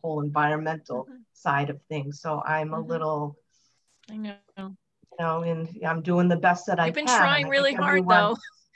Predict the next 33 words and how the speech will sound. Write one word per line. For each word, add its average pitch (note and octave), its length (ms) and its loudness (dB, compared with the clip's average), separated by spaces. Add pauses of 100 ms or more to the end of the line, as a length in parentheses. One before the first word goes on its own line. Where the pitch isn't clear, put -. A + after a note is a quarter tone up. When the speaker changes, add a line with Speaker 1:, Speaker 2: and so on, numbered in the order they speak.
(120)
Speaker 1:
I, G#3 100 6
Speaker 2:
And G#3+ 100 4
Speaker 1:
I A3 80 8
Speaker 2:
you've A#3+ 80 4
Speaker 1:
know, G#3+ 240 8
Speaker 2:
been - 100 2
doing C#4 60 2
Speaker 1:
and - 100 6
Speaker 2:
a - 20 -2
Speaker 1:
I, D#3+ 60 -4
Speaker 2:
good F3+ 120 2
Speaker 1:
and F3 100 2
Speaker 2:
job. G#3 460 4 (680)
Speaker 1:
Thanks. E3+ 400 2
I'm, E3+ 280 -2
I'm D#3+ 160 -2
doing F#3 300 -2
my D#3 140 0
best, F#3 440 2
but C#3 200 2 (260)
I D#3 60 -12
think D#3+ 220 -4
we're D#3+ 120 -4
getting D#3+ 360 -4
to F3+ 100 -12
the D3 120 -10 (140)
point F#3 260 -4
now D3 280 -2
where D3 460 -2 (400)
the E3+ 80 -4
town E3 380 2
has D#3+ 380 0 (120)
to D3+ 340 -4